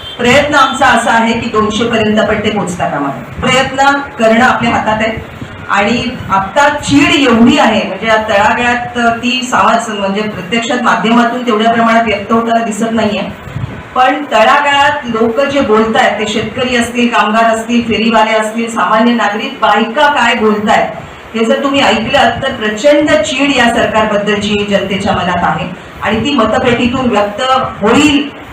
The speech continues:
अशी आम्हाला, अ, आशा आहे, अशी, अ, म्हणजे खात्री पण आहे असं मला वाटतं. आणि हे आवाहन करतोय, इंडिया, विशेषतः महाविकास आघाडीचे सर्व पक्ष नेते,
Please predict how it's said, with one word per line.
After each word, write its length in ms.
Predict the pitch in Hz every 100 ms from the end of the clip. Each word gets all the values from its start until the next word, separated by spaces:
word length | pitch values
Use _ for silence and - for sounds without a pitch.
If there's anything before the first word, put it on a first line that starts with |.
| -
अशी 340 | - 226 226
आम्हाला, 300 | 226 190 190
अ, 560 | 196 196 170 170 170 165
आशा 200 | 170 220
आहे, 280 | 214 220
अशी, 440 | - - 190 190 175
अ, 60 | 156 160 147 135 - -
म्हणजे 260 | 165 170 175 - -
खात्री 320 | 196 - 277 262
पण 100 | 220
आहे 200 | 180 175
असं 180 | -
मला 140 | 147 151
वाटतं. 840 | 151 - - - 180 170 - 170
आणि 140 | 202
हे 120 | 226 233
आवाहन 420 | 185 202 240 240
करतोय, 380 | 202 196 165 151 - - - - - 208
इंडिया, 480 | 208 220 262 262 -
विशेषतः 420 | 220 285 277 285
महाविकास 540 | 247 247 254 247 254
आघाडीचे 520 | 214 220 226 240 247
सर्व 300 | 247 226 214
पक्ष 360 | 240 233 208 -
नेते, 760 | 214 208 190 190 240 214 220